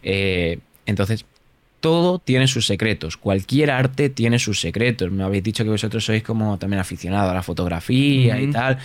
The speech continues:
Speaker 1: Cu-, cuando se ve por primera vez una fotografía de doble exposición, la gente flipa.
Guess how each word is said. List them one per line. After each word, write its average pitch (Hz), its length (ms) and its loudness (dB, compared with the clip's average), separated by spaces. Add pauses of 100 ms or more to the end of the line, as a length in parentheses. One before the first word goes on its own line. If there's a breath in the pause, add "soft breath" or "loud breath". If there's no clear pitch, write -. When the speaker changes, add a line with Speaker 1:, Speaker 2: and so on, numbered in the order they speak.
(420 loud breath)
Speaker 1:
Cu-, 95 460 0
cuando 90 720 2
se 82 160 -2
ve 95 120 2
por 107 140 2
primera 113 300 2
vez 113 300 0
una 110 280 2
fotografía 104 580 0
de 107 140 4
doble 107 260 2
exposición, 107 840 0
la - 80 -12
gente 82 240 -6
flipa. 110 480 0